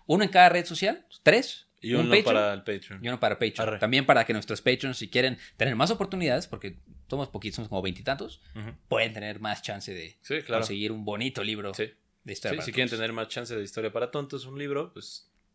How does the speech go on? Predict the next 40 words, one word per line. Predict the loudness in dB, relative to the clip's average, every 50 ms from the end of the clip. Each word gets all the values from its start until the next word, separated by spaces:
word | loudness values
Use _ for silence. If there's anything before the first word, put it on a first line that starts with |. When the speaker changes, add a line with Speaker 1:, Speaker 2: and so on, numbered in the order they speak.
| _ _ _ _ _ _ _
Speaker 2:
por | -8 -4 -2
favor, | 0 0 0
suscríbanse | -2 -6 -8 -6 -6 -6 -6 -6 -12
al | -12
Patreon. | -14 -14 -14 -16 -20 _ _ -16
Speaker 1:
Exacto, | -10 -4 -4 -4 -2 -4
Speaker 2:
<laughs> | -6 -6
Speaker 1:
exacto, | -8 -10 -8 -8 -8 -6 -6 -8
exacto, | -8
Speaker 2:
Pero | -8 -4 -2 -2 -2
Speaker 1:
exacto. |
Speaker 2:
muchísimas | -2 -2 -2 -2 -2 0 0 0
gracias | 2 2 2 2 2 0
a | 2
todos. | 4 6 6 6 4 4 0 -6 -8 -8 -8
Hasta | -8 -6 -6 -6
aquí | -2 2 4
Speaker 1:
Ya | 6 6
Speaker 2:
este | 6 4 2
Speaker 1:
se | 2
Speaker 2:
capítulo | 2 2 4 4 4 6
Speaker 1:
la | 4 4 4
Speaker 2:
de | 4 6
hoy. | 8
Speaker 1:
saben, | 8 8 6 4 2 0
ya | 0 0 0
se | 0
la | -2 0
saben, | 2 2 2 2
pa' | 0 -6
que | -6
se | -6 -4
la | -6 -4 0
pla-. | 2 4 4 4 4 0 -6 -20 -20 -20 -20 -20 -20 _ -2
Eh, | 0 2 2 4 2 0 0 0
síganos | 0 2 4 4 2 2 -2 -8 _ _ -10
en | -8 -8 -6 2
Facebook, | 6 6 6 6 4 -6 -10 _ _ -6
ya | -4 -4 -2
somos | -2 -4 -4 -4 -6 -8 -12 -18